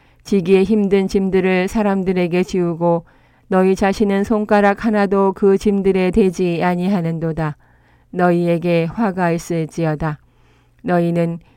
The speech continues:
대언자들의 돌무덤을 만들며 너희 조상들은 그들을 죽였도다.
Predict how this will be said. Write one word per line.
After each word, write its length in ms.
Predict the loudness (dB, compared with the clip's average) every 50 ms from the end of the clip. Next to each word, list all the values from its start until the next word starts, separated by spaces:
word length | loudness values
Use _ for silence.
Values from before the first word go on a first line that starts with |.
| _ _ -6
대언자들의 720 | -2 0 0 2 0 2 2 0 2 2 2 2 2 2 2
돌무덤을 640 | 2 0 0 2 0 0 0 0 0 0 0 -2 0
만들며 720 | 0 -2 -2 -2 -2 -2 -2 -2 0 0 0 0 -2 -4 -10 -18 _ _ _ _ _ _
너희 300 | 0 2 4 4 4 4
조상들은 760 | 2 2 2 2 2 0 2 2 2 2 2 0 -2 -4 0
그들을 520 | 0 2 4 4 4 4 2 2 2 0
죽였도다. 800 | 0 -2 -2 0 0 -2 -2 -2 -4 -4 -2 -2 -2 -4 -4 -8